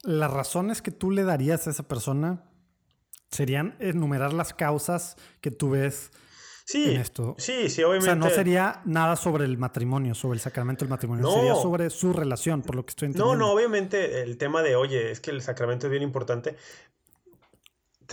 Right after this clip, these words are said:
Speaker 2: Sí hablaría de eso como hablé de eso con mi amigo al que sí fui a su boda civil.
Speaker 1: Ujú.
Speaker 2: Pero lo que yo encontré es que muchas personas, muchos católicos bautizados, mm, no aprecian el sacramento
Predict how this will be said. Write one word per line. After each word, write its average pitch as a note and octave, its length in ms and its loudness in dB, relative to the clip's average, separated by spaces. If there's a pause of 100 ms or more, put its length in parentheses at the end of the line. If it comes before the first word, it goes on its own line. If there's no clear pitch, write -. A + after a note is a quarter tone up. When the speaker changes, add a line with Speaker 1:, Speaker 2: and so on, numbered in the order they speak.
(120)
Speaker 2:
Sí - 120 -2
hablaría A3 320 4
de F#3+ 60 4
eso F#3+ 220 -2
como D3 160 2
hablé C3+ 200 4
de E3+ 60 4
eso G3 160 -2
con D3+ 140 0
mi C3+ 60 2
amigo C3 220 2
al D3 120 -2
que B2 100 -6
sí C3 160 -8
fui C#3 220 -2
a C3+ 40 0
su C3+ 160 -6
boda A#2 480 0
civil. C3 420 -4 (680)
Speaker 1:
Ujú. C3+ 320 -8 (340)
Speaker 2:
Pero D#3+ 140 2
lo D#3+ 100 2
que D#3+ 120 0
yo G3 100 2
encontré B3+ 320 0
es G3+ 100 -4
que G3+ 100 0
muchas G3+ 260 -2
personas, E3+ 340 0
muchos E3+ 220 -4
católicos E3+ 440 0
bautizados, B2+ 800 -2 (1040)
mm, C#3+ 460 -4 (160)
no C#3+ 300 2
aprecian F#3+ 420 0
el F3+ 160 2
sacramento C3 880 0